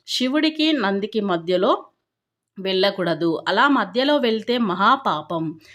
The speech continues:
యమలోకంలో ఉండే అన్ని శిక్షలు అనుభవించాలని చాలామంది అపోహ పడుతూ ఉంటారు. అలా భయపడకండి, అది పెద్ద దోషమేం కాదు.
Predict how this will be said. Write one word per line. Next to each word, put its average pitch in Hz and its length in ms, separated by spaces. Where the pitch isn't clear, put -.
యమలోకంలో 262 840
ఉండే 208 340
అన్ని 190 420
శిక్షలు 220 520
అనుభవించాలని 190 1000
చాలామంది 208 760
అపోహ 254 540
పడుతూ 208 440
ఉంటారు. 170 640
అలా 277 200
భయపడకండి, 190 1040
అది 180 220
పెద్ద 175 360
దోషమేం 269 540
కాదు. 170 680